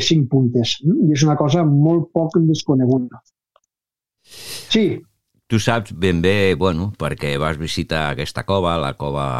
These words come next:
Speaker 2: eh, bueno, l'Espluga d'Orno-, d'Ornolac, o la cova de Belén, per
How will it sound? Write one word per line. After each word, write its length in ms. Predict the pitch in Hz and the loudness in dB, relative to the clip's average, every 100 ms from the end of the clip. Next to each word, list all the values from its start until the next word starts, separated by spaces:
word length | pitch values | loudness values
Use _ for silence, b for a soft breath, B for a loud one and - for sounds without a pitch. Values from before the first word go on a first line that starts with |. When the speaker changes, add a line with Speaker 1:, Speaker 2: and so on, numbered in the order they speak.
| 60 53 - - | -8 -14 -20 -16
Speaker 2:
eh, 300 | 69 65 62 | -10 -6 -6
bueno, 320 | 64 87 71 | -4 -4 -4
l'Espluga 480 | 65 60 - 85 71 67 | -6 -8 -6 -4 -4 -4
d'Orno-, 380 | 67 67 65 - | -4 -4 -8 -10
d'Ornolac, 800 | - 71 65 65 71 87 - - - | -8 -6 -6 -6 -4 -4 -6 -14 -14
o 300 | 52 - - | -14 -12 -12
la 80 | 65 - | -10 -4
cova 220 | 80 76 | -2 -2
de 80 | 69 | -2
Belén, 320 | 76 85 80 | -2 -2 -4
per 160 | - | -6